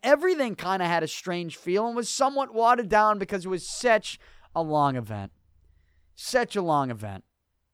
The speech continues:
And when they get rid of the brand split, when they go to Fox, when is that happening? October? SmackDown going to Fox on Friday night?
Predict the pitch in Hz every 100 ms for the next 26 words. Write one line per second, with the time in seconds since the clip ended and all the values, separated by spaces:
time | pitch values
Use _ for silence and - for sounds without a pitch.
0 | - 202 202 190 - 214 220 214 202 202
1 | 202 240 240 175 208 208 202 - 196 208
2 | 196 185 165 185 208 202 - 190 185 175
3 | - - - _ _ _ _ _ _ _
4 | _ _ _ _ _ _ - 208 226 208
5 | 180 147 127 113 104 131 - 185 240 269
6 | 262 233 _ _ - 226 233 240 240 240
7 | 240 226 240 233 233 240 190 247 226 233
8 | 240 233